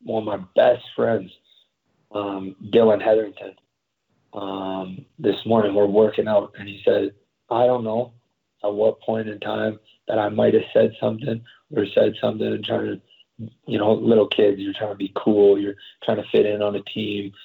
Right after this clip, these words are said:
guys saying stuff." He's like, "I don't know, but I know there's, at some point I may have crossed the line. I just wanna know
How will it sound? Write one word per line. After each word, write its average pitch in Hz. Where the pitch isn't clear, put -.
guys 101
saying 104
stuff." 107
He's 104
like, 104
"I 107
don't 107
know, 104
but 101
I 101
know 104
there's, 101
at 98
some 107
point 110
I 104
may 104
have 104
crossed 101
the 110
line. 104
I 101
just 101
wanna 101
know 101